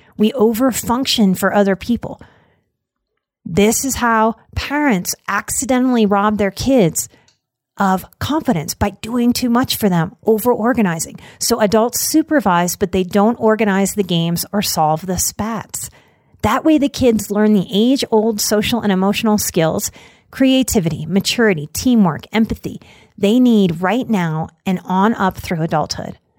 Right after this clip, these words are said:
Our implementation guide for elementary school or middle school age students is free,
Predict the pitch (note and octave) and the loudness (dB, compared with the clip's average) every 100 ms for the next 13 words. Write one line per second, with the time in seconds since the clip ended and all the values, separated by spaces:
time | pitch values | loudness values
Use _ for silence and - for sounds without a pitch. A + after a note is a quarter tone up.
0 | _ _ - F#3 F3+ A3+ B3 C4+ C4+ B3 | _ _ -8 -6 0 2 4 4 4 2
1 | A#3+ A#3 A3 G3+ G3 G#3+ G3 F3 G#3 A3 | 0 2 0 2 0 -2 -2 2 2 2
2 | A3+ B3 - - A#3 A3+ G3 F#3+ G3 - | 2 -2 -2 -2 2 4 4 2 0 2
3 | G#3+ - F#3 F#3+ - G#3+ G#3 G#3 D#3+ - | 2 4 0 0 -2 0 0 0 -4 -6
4 | - F3+ G#3 | -4 -2 -2